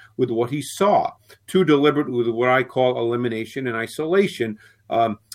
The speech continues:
with the route concepts versus a particular pressure or coverage. That existed on tape. Now,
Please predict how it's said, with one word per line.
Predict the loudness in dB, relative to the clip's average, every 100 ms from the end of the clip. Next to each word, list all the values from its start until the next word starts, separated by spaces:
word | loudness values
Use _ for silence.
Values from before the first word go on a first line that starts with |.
| -6
with | 0
the | 2
route | 4 6 4 2
concepts | 0 0 2 0 0 -12
versus | -2 0 0 -2 -6
a |
particular | -6 -6 -4 -4 -2 -4
pressure | -4 -4 -4 -4 -2
or | -2
coverage. | 0 2 2 0 -10 _ _ _ -2
That | 0 0 -4 -8
existed | -8 -8 -4 -2 -2 -4 -4 -4
on | -10 -8
tape. | -2 -2 -2 _ _ _ -4
Now, | -2 -2